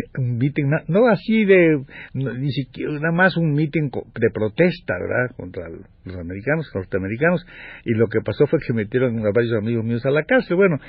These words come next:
y esto, y, y, y el público, pues, no reaccionaba nada, pero ya, para el año veinticuatro, veinticinco, aquí se recibían estas noticias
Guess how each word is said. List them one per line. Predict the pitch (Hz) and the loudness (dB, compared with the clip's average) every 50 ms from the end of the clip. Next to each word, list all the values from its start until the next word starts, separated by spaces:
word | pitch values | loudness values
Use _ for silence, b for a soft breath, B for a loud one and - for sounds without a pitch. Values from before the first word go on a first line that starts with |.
| B B B B | B B B B
y | - 117 123 131 | -2 2 6 8
esto, | 147 170 175 170 - - 175 165 151 123 - 120 | 8 8 8 6 2 4 6 6 6 6 2 0
y, | 127 123 120 | 2 2 2
y, | 113 110 110 113 117 110 - - 139 | 2 2 2 2 0 0 0 0 2
y | 127 | 2
el | 117 107 | 2 2
público, | - - 175 185 185 190 185 - - 160 - | 2 2 4 4 4 2 0 -2 -6 -6 -2
pues, | - 151 | -2 -2
no | 139 160 185 | 0 0 0
reaccionaba | 180 180 180 147 - - 143 147 156 156 143 | 2 0 -2 -2 -2 -4 -2 -2 0 -2 0
nada, | 139 147 151 147 135 - B B B B B B B B B B B _ | 0 2 2 2 0 -2 B B B B B B B B B B B _
pero | - 180 196 196 190 | 6 8 8 10 8
ya, | 180 160 147 156 151 151 160 156 - - - _ B B B B B _ _ | 8 8 8 6 6 6 4 2 -6 -12 -20 _ B B B B B _ _
para | 117 110 110 | 0 2 4
el | 107 123 | 4 4
año | 139 160 160 160 139 | 4 4 4 4 4
veinticuatro, | 113 117 139 151 160 165 160 139 - 110 95 - - 117 127 123 113 113 - - 87 85 85 92 92 _ _ | 4 4 4 4 4 2 0 0 -4 -8 -10 -4 0 0 2 2 0 -2 -6 -12 -10 -8 -8 -10 -12 _ _
veinticinco, | - 90 104 104 92 92 - _ _ - 101 92 - - - 151 160 160 147 127 110 - - 107 107 110 110 B B B B B B B B B B B | -10 -6 -4 -4 -4 -6 -14 _ _ -12 -12 -12 -10 -6 -2 2 2 2 2 0 -2 -6 -2 -2 -2 -2 -2 B B B B B B B B B B B
aquí | - 101 - - - 151 170 180 170 - - - | -4 -4 -2 -2 -4 -2 0 -2 -2 -4 -8 -6
se | - | -6
recibían | 123 117 123 110 - 117 120 143 151 143 139 139 | -4 -4 -4 -2 -2 0 2 2 2 2 2 0
estas | 147 143 - 151 135 | 0 0 -2 -4 -2
noticias | 127 117 110 - _ - 143 127 - - - 104 98 104 107 | 0 -2 -2 -4 _ -6 -6 -6 -6 -6 -6 -4 -4 -6 -8